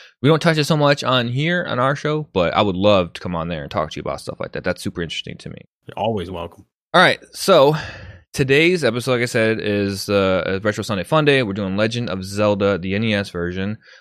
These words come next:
Speaker 1: I'm gonna start off with some information to drive the discussion, and we're gonna take it from there. So, the game was released originally February twenty-first,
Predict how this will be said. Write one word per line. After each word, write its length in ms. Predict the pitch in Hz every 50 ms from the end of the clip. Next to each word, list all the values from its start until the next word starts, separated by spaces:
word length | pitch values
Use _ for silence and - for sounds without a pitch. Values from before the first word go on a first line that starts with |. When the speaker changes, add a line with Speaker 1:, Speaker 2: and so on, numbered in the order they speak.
| _ _ _
Speaker 1:
I'm 120 | - 98 107
gonna 100 | 110 110
start 200 | - - 160 180
off 180 | 180 170 165 -
with 100 | 147 -
some 140 | - 135 131
information 580 | 131 - 120 117 113 110 117 - - 131 123 117
to 120 | 101 98
drive 320 | 92 - 110 101 101 101
the 60 | 98 92
discussion, 560 | 85 92 - - - 95 95 98 - - 117 117
and 160 | 117 98 95 92
we're 80 | 92
gonna 160 | 92 92 87 85 -
take 160 | - 98 90 -
it 80 | 78 -
from 200 | - 85 82 82
there. 400 | 90 87 85 80 80 - - _
So, 540 | - - - - 131 120 104 90 80 - - _ _ _ -
the 60 | 127
game 280 | 113 113 143 180 220 247
was 180 | 240 220 175 151
released 440 | 143 135 117 107 104 101 101 - -
originally 640 | 98 95 98 107 117 123 120 127 131 127 123 123 117
February 280 | - 120 110 113 107 98
twenty-first, 1080 | - 110 101 90 87 - - - - 139 135 131 131 131 127 - - - - -